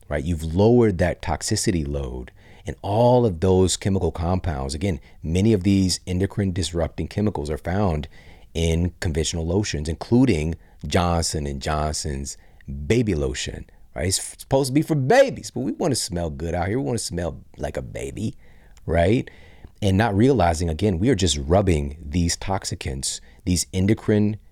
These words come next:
disrupting chemicals into our skin, and our skin eats. Our skin is absorbing this stuff. And so we've switched over. We've done that. We switched over and eliminated toothpaste that have fluoride and or other toxicants, and we've got a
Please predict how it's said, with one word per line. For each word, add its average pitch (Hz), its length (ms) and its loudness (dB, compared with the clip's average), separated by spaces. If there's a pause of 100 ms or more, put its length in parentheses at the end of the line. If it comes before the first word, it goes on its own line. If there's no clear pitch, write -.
disrupting 73 720 -6
chemicals 92 560 -4
into 92 340 -4
our 85 100 2
skin, 113 300 -2
and 85 100 -2
our 87 60 0
skin 120 400 0
eats. - 460 -2 (600)
Our 87 100 -2
skin 90 320 0
is 107 140 2
absorbing 95 460 -2
this 64 140 -8
stuff. - 420 -14 (720)
And 90 140 0
so 98 200 2
we've 87 220 2
switched - 380 2
over. 123 200 4
We've 78 220 0
done 113 260 2
that. 92 260 0 (240)
We 92 80 0
switched - 340 0
over 107 400 4 (260)
and 98 80 -2
eliminated 101 680 4 (420)
toothpaste 113 600 0
that 92 120 -2
have 90 480 2 (480)
fluoride 76 840 0 (120)
and 101 280 0
or 92 340 0
other 101 220 2
toxicants, - 600 -6
and 87 80 -2
we've 80 80 -6
got 92 160 0
a 87 120 -4